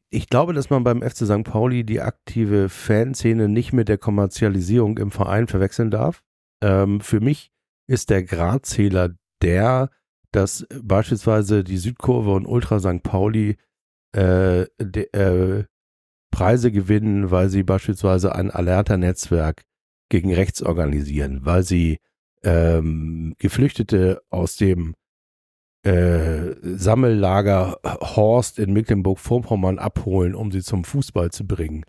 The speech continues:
Äh, das sind Dinge, die für mich Sankt Pauli ausmachen und die auch die Faszination der Südkurve an sich als aktive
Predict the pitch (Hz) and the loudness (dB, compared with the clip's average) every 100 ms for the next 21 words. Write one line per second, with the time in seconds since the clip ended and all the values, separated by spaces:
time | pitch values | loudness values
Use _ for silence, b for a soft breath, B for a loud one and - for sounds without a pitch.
0 | _ _ _ _ 107 98 95 - 120 120 | _ _ _ _ -2 0 0 0 0 2
1 | 170 127 143 151 147 139 113 127 120 - | 0 2 2 4 4 4 0 0 2 2
2 | 117 156 - 92 85 90 90 90 87 85 | 4 2 2 0 0 -2 -2 -2 -4 -4
3 | 92 92 90 101 104 98 - 98 90 95 | -2 0 -2 0 -2 -2 -4 -4 -2 -4
4 | - - - - - - - 110 - - | -6 -16 -18 -18 -18 -6 -4 -4 -8 -8
5 | 120 107 95 - 127 151 156 107 98 147 | -4 -2 -2 0 2 4 4 2 0 -2
6 | - 101 101 92 104 110 139 - - 92 | 0 0 0 -2 0 0 -2 -6 -8 -8
7 | - - _ - - - 104 98 90 | -8 -18 _ -6 -6 -4 -2 0 -2